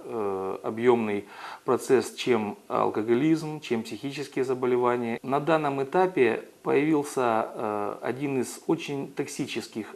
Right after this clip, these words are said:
э, наркотических, э, препаратов, так называемый винт. Э, он, э, это очень сложный химический препарат как таковой, но довольно прост в, э, приготовлении кустарным способом.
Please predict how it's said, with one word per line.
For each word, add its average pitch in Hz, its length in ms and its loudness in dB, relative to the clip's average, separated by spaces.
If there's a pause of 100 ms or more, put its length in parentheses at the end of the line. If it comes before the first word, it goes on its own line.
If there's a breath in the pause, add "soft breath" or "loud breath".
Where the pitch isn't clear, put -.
э, 107 160 -2
наркотических, 117 840 -4 (680 loud breath)
э, 123 120 -2
препаратов, 143 680 2
так 143 240 -2
называемый 131 680 0
винт. 120 400 -6 (1040 loud breath)
Э, 120 420 4 (460 loud breath)
он, 165 280 6 (260 loud breath)
э, 110 420 -2
это 156 220 2
очень 151 220 0
сложный 123 400 6
химический 123 520 -2
препарат 202 480 4
как 139 220 0
таковой, 117 640 4 (100)
но 147 300 2
довольно 175 400 4
прост 175 420 2 (160)
в, 143 60 2
э, 147 680 4
приготовлении 139 680 0
кустарным 135 480 -4
способом. - 480 -6